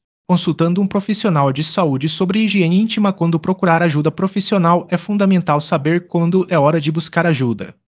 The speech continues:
Se notarmos qualquer mudança em nossa saúde íntima, como: um. Coceira persistente. Dois. Odor forte ou incomum. Três. Dor ao urinar. Quatro, irritação ou desconforto. Esses sinais podem indicar que algo não está certo.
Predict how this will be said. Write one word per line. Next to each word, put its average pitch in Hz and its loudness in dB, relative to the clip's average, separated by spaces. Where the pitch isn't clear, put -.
Se 196 0
notarmos 180 2
qualquer 160 0
mudança 143 0
em 147 0
nossa 139 0
saúde 151 0
íntima, 131 -4
como: 131 -4
um. 113 -6
Coceira 170 4
persistente. 170 2
Dois. 113 -2
Odor 175 2
forte 175 0
ou 160 2
incomum. 156 0
Três. 113 -6
Dor 139 2
ao 147 4
urinar. 160 2
Quatro, 117 -2
irritação 180 0
ou 180 -2
desconforto. 165 -4
Esses 180 -4
sinais 180 0
podem 190 0
indicar 190 0
que 202 -2
algo 147 2
não 175 2
está 220 0
certo. 120 -6